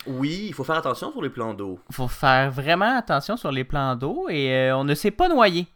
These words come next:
Speaker 2: Samuel, ce qui est la bonne
Speaker 1: Puis,
Speaker 2: nouvelle.
Speaker 1: surtout aussi, même, euh, des fois, on prend des précautions, on est sur un plan d'eau et tout, ça va bien, mais, euh, c'est arrivé, là, je crois, au courant de la semaine dernière, justement, dans, dans, dans mon coin en Estrie,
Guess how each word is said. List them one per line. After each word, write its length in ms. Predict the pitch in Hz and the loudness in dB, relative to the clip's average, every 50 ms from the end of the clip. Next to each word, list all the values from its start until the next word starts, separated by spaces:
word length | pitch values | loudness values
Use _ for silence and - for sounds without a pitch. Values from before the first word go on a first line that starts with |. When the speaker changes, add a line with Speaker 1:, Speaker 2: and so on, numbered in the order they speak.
| _ _ | _ _
Speaker 2:
Samuel, 440 | _ - - 131 135 135 135 143 156 | _ -10 -8 -6 -4 -2 -2 -4 -4
ce 60 | - | -6
qui 80 | - 139 | -6 -6
est 20 | 127 | -4
la 80 | 117 | -4
bonne 160 | 127 131 139 139 | -2 -2 -2 -2
Speaker 1:
Puis, 80 | 135 123 | -2 -4
Speaker 2:
nouvelle. 200 | 120 120 131 - _ - - _ _ _ _ _ _ _ _ - | -4 -4 -6 -8 _ -18 -20 _ _ _ _ _ _ _ _ -16
Speaker 1:
surtout 380 | - - 139 131 - - 262 | -10 -8 -8 -6 -6 -6 -8
aussi, 380 | 247 226 - - - 254 302 196 | -8 -8 -10 -8 -8 -6 -6 -6
même, 320 | 135 139 170 202 202 190 160 | -4 -6 -6 -6 -6 -4 -4
euh, 140 | 135 123 | -4 -4
des 100 | 117 120 | -4 -6
fois, 180 | 123 - - 208 | -8 -8 -8 -8
on 120 | 156 113 107 | -6 -6 -4
prend 140 | 110 127 - | -2 -2 -2
des 80 | 143 | -2
précautions, 440 | - 123 113 113 110 - - - 254 | -2 -4 -4 -6 -6 -6 -6 -8 -8
on 80 | 185 139 | -8 -8
est 40 | |
sur 160 | 135 - 127 123 | -6 -4 -4 -4
un 60 | 120 | -4
plan 220 | 120 117 110 113 | -6 -6 -8 -8
d'eau 140 | 123 - - | -8 -8 -10
et 60 | 104 104 | -10 -10
tout, 140 | - 185 208 | -12 -12 -8
ça 100 | - 120 | -4 -2
va 120 | 107 104 101 | -2 -2 -2
bien, 140 | 120 - 339 294 | -2 -6 -6 -6
mais, 320 | 165 139 131 131 131 131 127 | -4 -2 -2 0 0 0 0
euh, 120 | 120 120 117 - - - - - | 0 0 0 -2 -6 -18 -18 -16
c'est 300 | - - - 135 131 - | -14 -10 -10 -6 -4 -2
arrivé, 440 | 131 123 117 120 123 135 165 220 220 | -2 -2 -4 -6 -6 -4 -4 -4 -2
là, 160 | 180 170 170 170 | -2 -2 -2 -2
je 80 | - | -4
crois, 160 | - - 175 | -8 -10 -8
au 40 | 175 | -8
courant 180 | - 139 131 151 | -6 -6 -6 -6
de 40 | 175 | -6
la 60 | 156 | -6
semaine 220 | 135 - 135 127 113 | -8 -6 -6 -4 -4
dernière, 360 | 113 113 113 120 143 - 143 | -4 -4 -4 -4 -6 -6 -6
justement, 320 | 113 107 - 117 123 165 165 | -8 -8 -6 -6 -6 -6 -6
dans, 240 | 131 101 98 95 101 | -6 -8 -8 -8 -8
dans, 140 | 98 98 98 | -10 -10 -10
dans 260 | - - - 104 107 | -8 -6 -4 -2 -2
mon 160 | 110 110 107 | -2 -2 -4
coin 320 | 107 - 139 143 165 156 127 | -4 -4 -4 -4 -2 -4 -4
en 80 | 113 104 | -4 -6
Estrie, 480 | 98 92 - - - 127 180 233 269 | -8 -10 -12 -14 -12 -10 -8 -8 -10